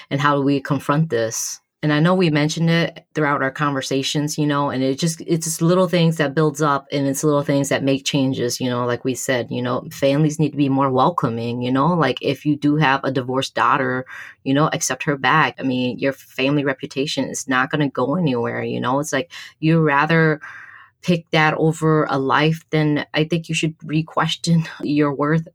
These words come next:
of, of being a parent, you know? Like, I know that having kids, my kids are in my heart and my soul, and I would always accept them back. I feel like they're a part of me. I just couldn't see how a parent can pick something over their kids.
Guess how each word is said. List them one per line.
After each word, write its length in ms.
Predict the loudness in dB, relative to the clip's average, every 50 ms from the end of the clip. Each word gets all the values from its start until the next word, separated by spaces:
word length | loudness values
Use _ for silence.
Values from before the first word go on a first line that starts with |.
| _ _ _
of, 240 | -2 -2 -2 -2 -2 -6
of 120 | -8 -10 -4 -2
being 220 | 0 2 2 0
a 40 | 0
parent, 480 | -2 -6 -6 -4 -2 -2 -4 -4 -4 -4
you 100 | -4 -2
know? 160 | -2 -2 -2
Like, 280 | -2 -2 -2 -4 -4 -6
I 100 | -4 -2
know 280 | 0 2 2 2 2 2
that 240 | 0 0 0 -2 -4 -8 -10 -10 -12 -14 -20 _ _ _ -8
having 360 | -2 0 2 2 4 2 2 0
kids, 420 | 0 2 2 2 2 0 -6 -14 -16 -20 -20 _ -2
my 160 | 0 2 2
kids 280 | 2 2 0 0 0 0
are 120 | -2 -2
in 80 | 0 0
my 140 | 0 0 0
heart 280 | 0 0 0 0 0
and 100 | -2 -2
my 180 | -2 0 -2 -2
soul, 560 | -2 -4 -4 -2 -2 0 0 0 0 -2 -4 -8
and 380 | -6 -6 -4 -4 -6 -6 -8 -10 _ _ _ _ -2 0
I 80 | 0
would 220 | 2 0 0 -2 -2 -4 -2
always 540 | 2 2 2 4 2 2 2 0 0 -2 -6
accept 340 | -10 -8 -6 -6 -6 -6 -6
them 180 | -6 -6 -4
back. 460 | -2 -2 0 0 -2 -2 -6 -10 -16 _ _ _ _ _ _ _ -4
I 120 | -4 -4
feel 200 | -4 -4 -2 -2
like 160 | 0 -2 -2 0
they're 140 | -2 -2
a 40 | -2
part 220 | -2 -2 -2 0 0
of 80 | 0
me. 160 | 0 -2 -2
I 140 | 0 -2 0
just 260 | 0 0 0 0 0
couldn't 220 | 0 0 0 0 0
see 240 | 0 2 2 2 4
how 280 | 2 2 2 0 0 -4 -10 -14 -10 -6
a 80 | -6 -4
parent 260 | 0 0 0 0 0 -2
can 100 | -2 -2
pick 140 | -2 -2
something 300 | -2 -4 -4 -2 -4 -2
over 260 | -2 -4 -4 -2 -2 -2
their 100 | -4 -4
kids. 540 | -4 -2 -2 -2 -2 -4 -6 -10 -12 -12